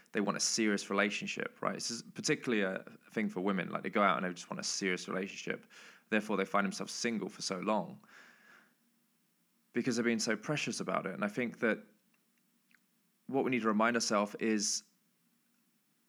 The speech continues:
a lot of s-, uh, like, m-, with the exception of a few cult-, you know, a few cultural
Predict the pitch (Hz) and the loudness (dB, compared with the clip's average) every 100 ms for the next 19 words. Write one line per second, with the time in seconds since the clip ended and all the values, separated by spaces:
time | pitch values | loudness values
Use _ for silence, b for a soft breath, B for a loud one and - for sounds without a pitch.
0 | _ _ _ _ _ _ _ _ _ _ | _ _ _ _ _ _ _ _ _ _
1 | - _ - 113 113 117 117 - - 104 | -20 _ 0 4 4 4 0 -6 -2 2
2 | 113 107 - 110 - B B - _ _ | 2 2 0 -4 -6 B B -20 _ _
3 | _ _ _ - 107 104 101 - 120 - | _ _ _ -10 -4 0 0 2 0 2
4 | 104 98 92 - - - - - 104 101 | 0 0 -2 -12 -12 -10 -10 -6 -6 -2
5 | 117 117 - 104 90 - 113 98 - - | 0 0 -2 -2 -2 -4 -6 -8 -6 -2
6 | 110 - 101 - | -2 -2 -8 -8